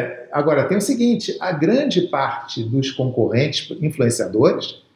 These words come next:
eram muito novos. Entendeu? É, é, pega essas meninas todas aí, essas novas influenciadoras, não, não conhecem. Só que elas sabem pelos seus managers, pelos, ah, "Pô, isso aqui é importante."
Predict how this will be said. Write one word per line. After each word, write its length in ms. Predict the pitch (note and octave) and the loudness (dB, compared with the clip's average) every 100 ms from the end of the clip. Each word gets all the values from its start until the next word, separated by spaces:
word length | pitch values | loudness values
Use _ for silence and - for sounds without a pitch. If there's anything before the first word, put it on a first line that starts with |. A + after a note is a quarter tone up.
| - | -4
eram 200 | F#3 G#3+ | -2 2
muito 180 | A#3 B3 | 0 2
novos. 640 | G3 F#3+ - - - - - _ _ _ _ _ _ _ _ _ | 0 2 0 -4 -10 -12 -18 _ _ _ _ _ _ _ _ _
Entendeu? 440 | - A#2+ B2+ A#2+ A#2 | -4 0 2 4 4
É, 260 | B2+ B2+ | 4 2
é, 40 | B2 | 2
pega 240 | F3 G3 | 2 2
essas 180 | F#3+ D3+ | 2 0
meninas 420 | C#3 C#3+ D3+ A2+ | 2 2 0 0
todas 340 | C3 D3 A2+ A2 | 0 2 2 2
aí, 460 | A#2 A#2+ - - - | 4 4 0 -4 -10
essas 260 | - G#2+ | -6 -2
novas 220 | A2 A2+ A2 | 0 0 0
influenciadoras, 460 | A2 A2 D3+ - | 0 0 0 -2
não, 220 | F#4 C4+ - - | -8 -10 -10 0
não 100 | F#3+ | 2
conhecem. 400 | B3 B3 E3 A2+ - - _ | 2 2 0 -2 -10 -20 _
Só 180 | - F3+ | -2 0
que 100 | F#3 | 2
elas 220 | F#3 G3+ | 2 2
sabem 580 | - D#3+ F3 G3 D3 B2+ | 0 0 2 4 2 2
pelos 300 | E3+ E3 - | 2 2 2
seus 280 | D3+ B2 - | 2 2 0
managers, 540 | A2 C#3 B2 G2+ F#2+ | 0 2 2 -2 -4
pelos, 240 | - B2+ A#2 | -2 0 2
ah, 340 | C#3 - - _ _ | 0 -2 -10 _ _
"Pô, 120 | A#2+ | 0
isso 120 | A2+ | 2
aqui 140 | A2+ C#3 | 0 0
é 40 | |
importante." 840 | C3+ F3+ - C3+ B2+ - - - | 0 0 0 2 2 -2 -8 -14